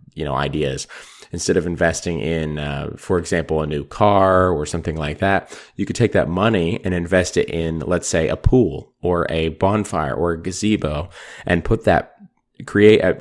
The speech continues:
a really just a nice, uh, recreational sort of, um,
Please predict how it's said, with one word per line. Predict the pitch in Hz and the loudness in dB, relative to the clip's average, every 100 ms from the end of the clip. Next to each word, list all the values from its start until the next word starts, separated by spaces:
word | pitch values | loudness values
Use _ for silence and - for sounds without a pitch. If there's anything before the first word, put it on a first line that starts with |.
| - | -2
a | 95 | 0
really | 104 120 | 2 2
just | 90 90 78 | 2 0 -2
a | |
nice, | 87 85 87 90 87 - - - - | -2 -2 0 0 0 -6 -12 -20 -14
uh, | - 64 - | -6 -6 -2
recreational | 92 104 - 98 95 98 - 87 78 82 - - - | 0 0 0 2 2 2 0 -4 -4 -8 -14 -20 -14
sort | - 95 87 | -6 -2 0
of, | 80 - - | -2 -6 -8
um, | 82 71 - | -4 -4 -6